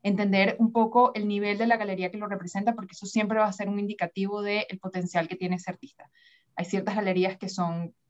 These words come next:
pueden ser muy buenas, pero de repente no son las galerías que van a poner ese artista en un museo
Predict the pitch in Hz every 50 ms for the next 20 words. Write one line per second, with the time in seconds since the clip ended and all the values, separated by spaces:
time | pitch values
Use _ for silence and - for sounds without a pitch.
0 | _ _ _ 170 165 - 180 170 175 175 170 202 233 262 269 233 226 214 196 185
1 | 180 - - 170 - 190 190 196 190 202 202 202 202 196 196 214 196 185 180 202
2 | 220 226 - - 190 175 180 190 185 202 190 180 170 180 185 190 196 185 - -
3 | 196 185 190 - 190 185 180 175 175 185 190 190 - _ _ _ - 180 175 175
4 | 175 - - 240 247 254 262 277 302 -